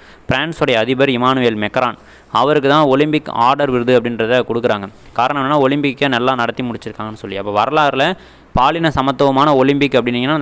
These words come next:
ரெண்டாயிரத்தி இருபத்தி நாலுல நடந்த இந்த ஒலிம்பிக் தான். சரிங்களா? பாரிஸில் நடந்த ஒலிம்பிக். அடுத்து பாருங்க, கூற்றுகளை ஆராய்கன்னு சொல்லியிருக்காங்க. முதல் கூற்று, பதினெட்டு வயதுக்குட்பட்ட குழந்தைகள் பாதிக்கப்பட்டால் பத்து தொண்ணூத்தெட்டு என்ற உதவி எண்ணை அழைக்கலாம்னு சொல்லியிருக்காங்க.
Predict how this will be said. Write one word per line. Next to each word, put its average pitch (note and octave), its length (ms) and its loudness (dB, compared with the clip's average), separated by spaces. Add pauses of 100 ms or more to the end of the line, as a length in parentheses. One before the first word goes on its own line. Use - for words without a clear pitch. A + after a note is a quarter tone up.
ரெண்டாயிரத்தி B2+ 280 -2
இருபத்தி B2+ 540 2
நாலுல A#2+ 400 -2
நடந்த A2+ 260 -2
இந்த A2 240 0
ஒலிம்பிக் A2 360 0
தான். G2 140 -4 (280)
சரிங்களா? B2 300 -2 (360)
பாரிஸில் B2+ 380 -2
நடந்த A2 260 0
ஒலிம்பிக். G2+ 380 -2 (1300)
அடுத்து B2 220 -2
பாருங்க, C#3+ 320 2
கூற்றுகளை D#3 520 0
ஆராய்கன்னு C3 460 0
சொல்லியிருக்காங்க. A#2 400 -2
முதல் C3 240 0
கூற்று, B2+ 400 -4 (160)
பதினெட்டு D3+ 440 2
வயதுக்குட்பட்ட D3 540 0
குழந்தைகள் C3+ 460 -2
பாதிக்கப்பட்டால் B2 720 0
பத்து B2 280 -2
தொண்ணூத்தெட்டு B2+ 420 -4
என்ற A#2+ 280 -2
உதவி B2 240 0
எண்ணை A#2+ 240 0
அழைக்கலாம்னு A2+ 600 0
சொல்லியிருக்காங்க. G2+ 400 -8